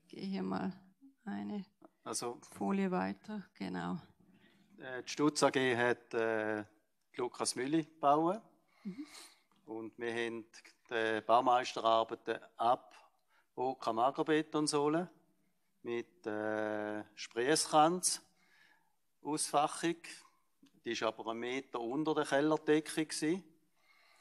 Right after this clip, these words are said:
Speaker 2: Da ist von dem her erschwerend gsi, nach dem Hinterfüllen und, ähm, Deckel, wo drin gsi ist,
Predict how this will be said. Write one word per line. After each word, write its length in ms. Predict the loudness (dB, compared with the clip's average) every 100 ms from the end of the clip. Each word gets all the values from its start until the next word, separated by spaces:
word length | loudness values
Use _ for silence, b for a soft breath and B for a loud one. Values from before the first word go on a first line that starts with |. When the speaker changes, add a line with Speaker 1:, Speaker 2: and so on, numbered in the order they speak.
| _ -6
Speaker 2:
Da 140 | -2
ist 340 | -2 -4 -10 -12 -14
von 240 | -14 -8
dem 300 | -2 -2 -2
her 180 | 0 0
erschwerend 720 | 0 -4 -2 2 2 0 -4
gsi, 340 | -2 0 -2 -4 _
nach 260 | -8 -8 -4
dem 340 | -2 -2 -4 -8 b b b b
Hinterfüllen 840 | -2 0 -2 0 2 4 2 2 -2
und, 400 | 0 0 2 2
ähm, 580 | 4 2 0 -2 -4 -4
Deckel, 460 | 4 4 4 0 2
wo 120 | 2
drin 280 | 2 2 0
gsi 300 | 0 0 0
ist, 300 | 0 -6